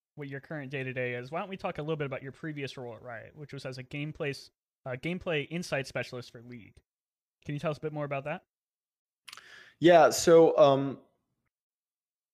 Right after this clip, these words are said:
Speaker 2: much in, uh, i-, it's very different sort of from the job I did now, but I, I can sort of speak, again, if we think about the parts of game development at Riot where you have,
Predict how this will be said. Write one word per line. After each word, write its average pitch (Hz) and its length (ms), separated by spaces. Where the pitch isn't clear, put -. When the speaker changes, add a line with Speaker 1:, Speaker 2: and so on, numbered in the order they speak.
Speaker 2:
much 165 360
in, 135 340
uh, 110 40
i-, 117 160
it's 123 640
very 196 220
different 113 360
sort 104 180
of 95 60
from 92 140
the 87 60
job 87 300
I 87 80
did 78 220
now, 76 200
but 123 140
I, 104 280
I 113 40
can 107 180
sort 127 200
of 104 100
speak, - 480
again, 165 340
if 135 140
we 117 80
think 220 320
about 123 300
the 101 80
parts - 460
of 90 200
game 117 240
development 87 460
at - 120
Riot 76 440
where 85 400
you 95 160
have, 87 440